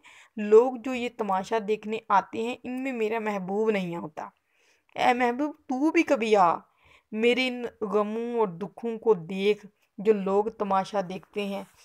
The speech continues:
जैसे बाकी लोग जोक दर जोक आते हैं और देखते हैं,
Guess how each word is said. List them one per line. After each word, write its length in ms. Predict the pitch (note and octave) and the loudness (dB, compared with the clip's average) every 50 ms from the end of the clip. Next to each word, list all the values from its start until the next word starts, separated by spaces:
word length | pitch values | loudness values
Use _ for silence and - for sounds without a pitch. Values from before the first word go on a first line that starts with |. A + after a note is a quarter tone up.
| _ _ - | _ _ -18
जैसे 400 | F#3+ F3 E3+ A3 G#3 G3+ - A3+ G#3 E3+ | -6 0 2 4 4 4 2 0 0 4
बाकी 340 | F3 F#3 - B3 - - C4 | 6 6 6 4 2 -4 -2
लोग 380 | B3 A3+ A3 A3 A3 G#3 G#3+ - _ _ - - _ - F#3 E3+ E3+ F#3+ G#3 G3+ G3 F#3+ - _ _ - | 4 6 8 8 8 6 2 -6 _ _ -20 -20 _ -14 -14 -14 -14 -14 -14 -14 -14 -14 -18 _ _ -10
जोक 760 | G3+ G3 G3 F#3+ F#3 F#3 F3+ D#3+ - G#3 G#3 G#3 A3+ A#3 A#3 - | -8 -8 -6 -6 -8 -10 -10 -4 0 4 6 8 6 6 4 0
दर 200 | F3+ G3 G3+ G3 | -2 0 0 0
जोक 420 | E3 E3+ G3+ F#3+ G3 A#3+ A#3 - - _ _ _ _ _ _ _ - | -2 -4 -2 0 0 0 0 -4 -14 _ _ _ _ _ _ _ 6
आते 360 | G3+ F#3+ F#3+ - - A#3 A#3 | 6 6 6 4 -2 -4 -2
हैं 220 | A3+ A#3 A3+ A#3 | -2 -2 -4 -4
और 220 | A3+ - - G3+ F#3+ | -2 -2 -2 -2 -2
देखते 420 | E3+ D#3+ F3 F3 - - _ - F#3 | -4 -6 -8 -10 -10 -10 _ -10 -10
हैं, 220 | F#3+ - - F#3 | -8 -8 -10 -12